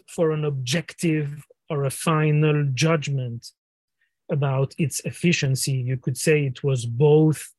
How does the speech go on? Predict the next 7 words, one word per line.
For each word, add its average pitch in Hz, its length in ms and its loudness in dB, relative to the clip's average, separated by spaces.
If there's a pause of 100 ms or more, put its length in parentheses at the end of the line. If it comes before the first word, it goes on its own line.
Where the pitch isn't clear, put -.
an 160 180 2
achievement 143 800 0 (120)
and 165 220 2
a 139 60 2
failure, 123 720 -4
because 131 340 -2
eventually 151 840 0